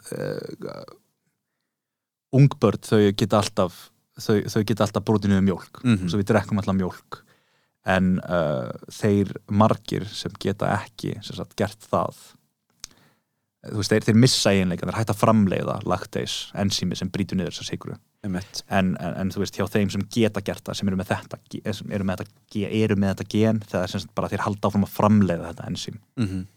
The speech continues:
Speaker 1: fram í fullorðinsár.
Speaker 2: Og hver væri rannsóknarspurningin þín í, í, í, í þessu, þessari rannsókn?
Speaker 1: Já, sko, hugmyndin er sko að, að bera saman mörg erfðamengi, eða hluta af erfðamengjum, og skoða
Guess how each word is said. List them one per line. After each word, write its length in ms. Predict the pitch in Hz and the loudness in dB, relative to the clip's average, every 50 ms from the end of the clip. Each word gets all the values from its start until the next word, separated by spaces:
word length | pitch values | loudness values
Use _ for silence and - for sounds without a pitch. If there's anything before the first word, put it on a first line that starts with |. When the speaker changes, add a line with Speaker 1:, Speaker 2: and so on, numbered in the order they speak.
| _ _ _ _ _ _ _ _ - | _ _ _ _ _ _ _ _ -2
Speaker 1:
fram 160 | 98 95 90 | -2 0 0
í 60 | 92 80 | 0 0
fullorðinsár. 540 | 101 98 - - - - - - - - - - _ _ _ _ _ _ _ _ - - - - - - - _ - | -2 -2 -4 -4 -8 -8 -8 -8 -10 -10 -14 -20 _ _ _ _ _ _ _ _ -20 -20 -20 -20 -20 -20 -12 _ -4
Speaker 2:
Og 80 | 120 - | -4 0
hver 220 | - - 165 165 156 | 6 8 8 8 8
væri 280 | 139 147 147 143 139 135 | 8 6 8 8 8 6
rannsóknarspurningin 1300 | 135 139 151 165 156 - 135 123 123 - - - - 143 135 - - 117 104 92 107 101 98 95 - - _ _ _ _ _ _ _ _ _ _ _ _ _ _ - | 6 6 4 4 2 0 2 2 2 0 0 4 4 4 6 4 2 0 2 2 2 2 2 2 0 -4 _ _ _ _ _ _ _ _ _ _ _ _ _ _ 0
þín 300 | - 170 98 80 71 73 - - _ _ _ _ - | 2 4 4 4 2 -4 -10 -14 _ _ _ _ -2
í, 80 | 107 | 0
í, 220 | 104 101 87 104 104 | 2 2 2 2 2
í, 160 | 90 104 107 - - | 2 2 2 2 2
í 140 | 107 101 | 0 0
þessu, 340 | - - 104 - - - 92 87 87 82 82 85 - - - - 50 - - - | 2 0 0 0 0 0 0 2 0 0 0 -2 -2 -4 -4 -4 -4 -4 -4 -2
þessari 260 | - - - 92 - 85 | -2 -2 0 0 -2 -2
rannsókn? 320 | 82 73 - - - _ _ _ - _ _ _ _ _ _ _ _ _ _ - | -4 -4 -6 -8 -14 _ _ _ -20 _ _ _ _ _ _ _ _ _ _ 2
Speaker 1:
Já, 120 | 139 131 120 | 2 2 4
sko, 160 | - 147 135 135 - 131 117 | 6 6 6 6 6 4 4
hugmyndin 360 | 143 165 170 160 143 156 147 | 6 6 6 6 6 4 4
er 80 | 147 135 | 2 2
sko 220 | - - 143 131 82 | 2 2 2 4 4
að, 220 | 104 120 113 - - | 4 2 2 0 0
að 180 | 120 110 - - | -2 -2 2 4
bera 240 | 143 143 139 135 - | 6 6 6 6 4
saman 260 | - 127 120 113 113 | 4 6 8 8 8
mörg 320 | 110 120 139 156 156 - | 8 8 8 6 4 2
erfðamengi, 540 | 98 117 110 104 98 95 95 87 95 95 107 131 - - - | 2 4 4 6 4 4 2 2 0 0 -2 -2 -4 -4 -2
eða 140 | 104 95 - - | -2 -2 0 0
hluta 480 | - 123 131 139 147 143 - - 107 98 | 2 4 6 8 6 6 4 4 4 4
af 60 | 92 | 4
erfðamengjum, 580 | 92 98 95 87 87 87 87 - 90 85 117 127 - _ _ - | 2 0 0 0 -2 -2 -2 -4 -4 -6 -6 -6 -10 _ _ -8
og 100 | 110 101 | -6 -6
skoða 460 | - - 131 123 120 113 110 110 104 | -2 0 4 6 6 6 8 8 8